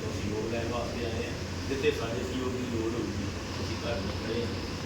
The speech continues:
ਹੋਰ ਸਾਡਾ ਕੋਈ ਜਥੇਬੰਦੀ ਦਾ ਕੋਈ ਮਕਸਦ ਇਹੋ ਜਿਹਾ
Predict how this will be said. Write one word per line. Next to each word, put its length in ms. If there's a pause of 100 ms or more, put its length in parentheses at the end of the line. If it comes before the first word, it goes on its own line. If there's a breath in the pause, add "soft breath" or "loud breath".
(140)
ਹੋਰ 180
ਸਾਡਾ 320
ਕੋਈ 220
ਜਥੇਬੰਦੀ 500
ਦਾ 60
ਕੋਈ 220 (100)
ਮਕਸਦ 360
ਇਹੋ 300
ਜਿਹਾ 160